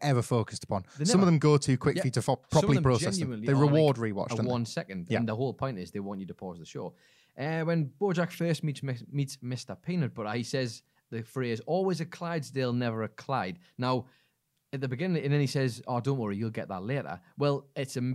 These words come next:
Speaker 2: it's a, it's a really clever, in-depth meta joke here because always a Clydesdale, never a Clyde. Clydesdale obviously being a horse, but
Speaker 1: Mm-hmm.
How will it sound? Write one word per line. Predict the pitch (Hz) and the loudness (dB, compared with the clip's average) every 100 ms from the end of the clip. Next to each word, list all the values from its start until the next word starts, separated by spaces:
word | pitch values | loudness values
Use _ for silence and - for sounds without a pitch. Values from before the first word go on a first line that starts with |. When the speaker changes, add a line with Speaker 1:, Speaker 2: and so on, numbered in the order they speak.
| 131 | -6
Speaker 2:
it's | 131 135 | -10 -12
a, | 117 | -12
it's | 127 139 _ _ _ - | -14 -16 _ _ _ -6
a | 131 | -4
really | 120 139 208 208 190 | -2 0 0 2 0
clever, | 175 170 131 | 0 0 0
in-depth | 135 151 139 135 - | 0 -2 0 -2 -4
meta | 127 156 151 | -6 -4 -6
joke | 117 110 92 | -6 -6 -6
here | 95 90 | -6 -6
because | 101 117 110 - _ _ _ _ - | -4 -2 -4 -8 _ _ _ _ -4
always | 180 180 | 0 2
a | 139 | 2
Clydesdale, | 165 143 143 131 | 0 0 0 0
never | 131 120 | 0 -2
a | |
Clyde. | - 151 117 | -2 -2 -2
Clydesdale | 113 107 101 - 98 | -2 -8 -8 -10 -10
obviously | 95 82 90 | -10 -14 -14
being | 92 90 90 | -10 -8 -6
a | |
horse, | 87 117 - | -4 -4 4
but | 120 | 4
Speaker 1:
Mm-hmm. | 104 | 6